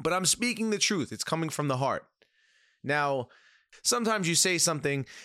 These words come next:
and it's coming from the heart, but some people don't receive it that way. They receive it as, "Oh, that was an insult. You're coming at me right now, right?"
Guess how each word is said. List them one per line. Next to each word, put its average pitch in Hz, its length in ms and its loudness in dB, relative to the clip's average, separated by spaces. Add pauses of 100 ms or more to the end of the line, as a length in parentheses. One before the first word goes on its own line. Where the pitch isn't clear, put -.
and 165 140 0
it's 147 100 2
coming 190 240 0
from 160 160 -2
the 151 100 2
heart, 147 340 -2 (200)
but 135 120 0
some 170 160 2
people 151 240 0
don't 147 140 0
receive 131 380 2
it 120 100 -4
that 82 180 -2
way. 80 240 -4 (180)
They 135 80 0
receive 151 360 0
it 147 60 0
as, 139 220 -2
"Oh, 127 260 0
that 113 120 0
was 110 120 -2
an 113 80 -2
insult. 98 400 -4
You're 101 80 -4
coming 113 260 -4
at 110 200 -2
me 82 140 -10
right 76 180 -14
now, 60 220 -16
right?" 98 300 -2